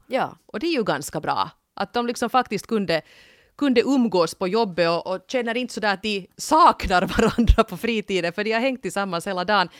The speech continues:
Speaker 2: Dessutom utan att bli trötta på varandra. Det är ju fantastiskt att man, man klarar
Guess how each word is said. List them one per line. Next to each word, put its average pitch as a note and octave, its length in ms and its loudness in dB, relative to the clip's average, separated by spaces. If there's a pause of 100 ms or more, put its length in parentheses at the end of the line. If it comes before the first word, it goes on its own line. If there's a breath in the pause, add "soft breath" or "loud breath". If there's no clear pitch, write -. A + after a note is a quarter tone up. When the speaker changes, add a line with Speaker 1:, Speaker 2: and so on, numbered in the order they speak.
(120)
Speaker 2:
Dessutom F#3 420 0
utan G#3+ 180 0
att C#3+ 100 -4
bli D#3 120 -4
trötta G3+ 400 -2
på C3 120 -4
varandra. C3+ 360 -4
Det D#3+ 100 -6
är A3 80 -4
ju F3+ 60 -8
fantastiskt - 920 -6 (300 loud breath)
att D3 160 -12
man, D#3 200 -10
man D#3 180 -8
klarar D3+ 480 -6